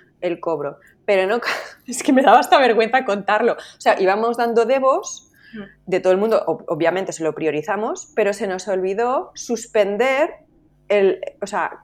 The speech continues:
Speaker 1: las futuro-, los futuros cobros, con lo cual al segundo mes
Speaker 2: Es
Speaker 1: nos
Speaker 2: que
Speaker 1: volvimos a ver con el mismo follón,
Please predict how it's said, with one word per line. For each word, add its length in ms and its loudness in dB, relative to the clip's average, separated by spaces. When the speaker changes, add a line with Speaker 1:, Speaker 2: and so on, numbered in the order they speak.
Speaker 1:
las 260 -2
futuro-, 460 -4
los 200 -6
futuros 360 -6
cobros, 320 -4
con 180 -6
lo 140 -6
cual 320 0
al 100 -2
segundo 400 -4
mes 160 -4
Speaker 2:
Es 60 -4
Speaker 1:
nos 100 -2
Speaker 2:
que 60 -10
Speaker 1:
volvimos 400 4
a 100 10
ver 300 4
con 120 6
el 200 6
mismo 480 6
follón, 420 8